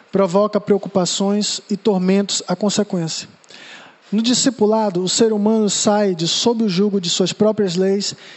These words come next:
e se submete ao jugo suave de Jesus Cristo. Mas o que significa o chamado de Jesus ao discipulado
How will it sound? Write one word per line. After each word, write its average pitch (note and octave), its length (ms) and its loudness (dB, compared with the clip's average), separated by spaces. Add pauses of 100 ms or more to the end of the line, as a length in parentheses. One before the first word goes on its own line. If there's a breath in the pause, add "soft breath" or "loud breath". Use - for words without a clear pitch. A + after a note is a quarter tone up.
(200 loud breath)
e A#3 100 2
se B3 100 0
submete A3 800 0 (1500)
ao G3 140 4
jugo G#3+ 340 0
suave F#3 520 0
de F3+ 100 -6 (140)
Jesus F3 360 0
Cristo. - 480 -10 (2750 loud breath)
Mas C#4 180 4
o D#4+ 80 4
que D#4 80 4
significa B3+ 880 2 (800 loud breath)
o F#3 60 -2
chamado G#3+ 360 0
de F#3 60 -4
Jesus F#3 400 0
ao G#3+ 80 4
discipulado G3+ 640 -2